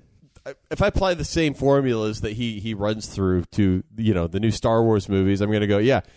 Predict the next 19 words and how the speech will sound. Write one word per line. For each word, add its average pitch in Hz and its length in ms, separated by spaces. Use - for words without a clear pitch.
it's 117 220
Star 135 240
Wars 151 180
movies 143 260
like 120 180
we 113 100
used 101 260
to 139 80
remember, 107 540
what 104 120
I 107 40
used 110 180
to 135 80
get 143 100
excited 90 400
about, 85 380
with 139 140
lens 190 260
flares." 78 400